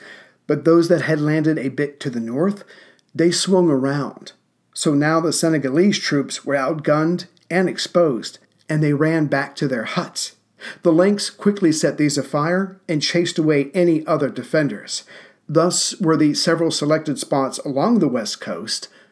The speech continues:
finally secured. The opening phase had gone to the British-led forces, but nature could be an opponent as well. During the first two hours, just under two thousand four hundred men had been landed.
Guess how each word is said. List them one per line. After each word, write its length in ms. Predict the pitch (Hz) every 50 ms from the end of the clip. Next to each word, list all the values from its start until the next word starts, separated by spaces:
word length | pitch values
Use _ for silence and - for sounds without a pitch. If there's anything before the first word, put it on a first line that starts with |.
| _ _ _ _
finally 460 | _ _ - 127 120 120 120 117 120 117
secured. 640 | - - 127 120 - - 123 107 95 87 85 - - _ _ _ _ _ _ _ _ _ _ _ _ _ _ _ - - - - -
The 160 | - 165 165
opening 400 | - 214 220 220 233 220 214 208
phase 460 | 196 202 - 180 170 160 147 135 - -
had 200 | 151 143 143 127
gone 380 | - 151 156 147 135 117 110 107
to 120 | - 156
the 80 | 147 139
British-led 500 | 127 151 151 139 131 - 143 139 123 -
forces, 520 | - 160 156 143 113 - 117 107 - - - - - - - - _ _ - _ _ _
but 160 | - - -
nature 380 | 269 226 226 214 208 - 160 143
could 180 | - 165 151
be 120 | 143 151 151
an 80 | 143
opponent 540 | 127 - - - 165 156 127 101 - - - - _ -
as 140 | 151 127 120
well. 400 | 135 165 156 143 - - - _ _ _ _ _ _ _ _ _ _ - - - - 180
During 320 | 135 165 165 185 240 254 226
the 80 | 202
first 360 | - - 180 180 170 175 -
two 220 | - - 160 147 143
hours, 520 | 143 135 127 123 120 117 110 - - - - _ _ _
just 320 | - 170 165 - 151 - -
under 200 | - 170 151 151
two 280 | 131 - - - 208 208
thousand 420 | 202 190 165 156 151 - 151 143
four 220 | 139 - 156 156 135
hundred 280 | 143 143 131 139 131
men 380 | 131 147 165 165 147 131 120 110 - -
had 180 | - 135 127
been 180 | 123 127 120 120
landed. 440 | 143 165 185 180 139 127 104 95